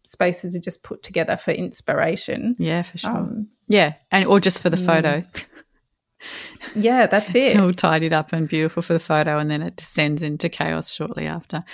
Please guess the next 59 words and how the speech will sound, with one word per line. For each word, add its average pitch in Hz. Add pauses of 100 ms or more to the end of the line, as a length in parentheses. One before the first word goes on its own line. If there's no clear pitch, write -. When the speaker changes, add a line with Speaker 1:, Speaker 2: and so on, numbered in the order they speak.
(340)
Speaker 2:
But 196
yeah, 214
that, 202
we 226
have 233
to -
be 175
careful 156
that 151
Speaker 1:
Yeah. -
Speaker 2:
we 147
don't 147
get -
caught 147
up 143
in 143
that 139
whole 147
thing. 160
And 170 (200)
creative 185
people 160
are, 143
are 143
a 139
bit -
more 139
prone 139
to -
that 135
as 147
well, 151 (420)
in 160
that 160
whole 156
idea 147
of, 143 (120)
you 156
know, 151
it 156
has -
to -
look 151
beautiful. 160 (960)
And 175
that 165
can 190
be 175
a 165
bit 160
of 160
a 160
trap. - (300)
And 170
I 185
say, 214
if -
you're 214
f-, -